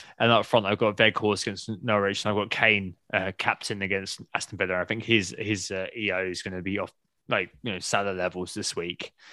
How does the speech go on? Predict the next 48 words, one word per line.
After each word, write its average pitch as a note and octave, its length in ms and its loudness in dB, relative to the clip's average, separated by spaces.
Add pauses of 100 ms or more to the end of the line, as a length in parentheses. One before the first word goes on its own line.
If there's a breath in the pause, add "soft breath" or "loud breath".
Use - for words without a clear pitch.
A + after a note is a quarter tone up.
(140 loud breath)
On A2 140 4
the A2 80 -2
bench, G#2 420 2
um, G#2 320 -2
I G2+ 100 0
have A#2 300 0
bench A2 300 0
Robertson A#2 420 0
this A2+ 220 -2
week B2 340 2 (400 loud breath)
away G2+ 300 4
at G2 60 -2
Man G2 160 -2
City. A2 420 2
It's G#2+ 200 -2 (140)
obviously A#2 300 -4
gonna A#2+ 100 -4
be A2+ 60 2
very G#2+ 240 4
close A2+ 320 2
between G#2+ 320 -2
him G2+ 260 -2
and F#2 220 -8
Trent, G#2 340 -2 (140)
who G2+ 160 -4
does G2 340 -2
play. G2+ 540 -2 (420 loud breath)
Um, G2 400 2 (1200)
I B2+ 100 6
don't C#3 220 8
see B2+ 140 -2
Liverpool A2 240 4
keeping G2 280 -4
a - 20 -8
clean G2 180 -4
sheet G#2 220 2
in G2+ 80 -4
that. G2+ 100 0
I G2 80 2
think G2 180 -8
it's F#2 120 -14
probably G2+ 240 0
gonna G2+ 100 -2
be, F#2+ 80 -6
like, F#2 160 -2
a A2 60 0
one F#2+ 340 2
one. F#2+ 460 0